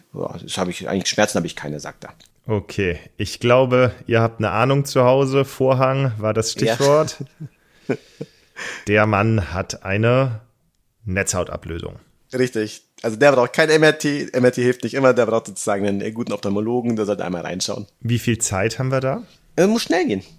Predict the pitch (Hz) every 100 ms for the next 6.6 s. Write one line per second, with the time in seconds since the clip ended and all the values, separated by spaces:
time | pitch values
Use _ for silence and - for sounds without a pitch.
0 | - 85 92 - - 71 101 104 85 -
1 | 117 113 107 - 131 135 120 107 202 101
2 | 98 104 - - 143 139 123 - 110 107
3 | 98 - _ _ _ _ - - 127 131
4 | 117 117 117 110 107 101 - 98 127 131
5 | 117 98 101 - 101 - 104 104 92 -
6 | - 110 120 165 -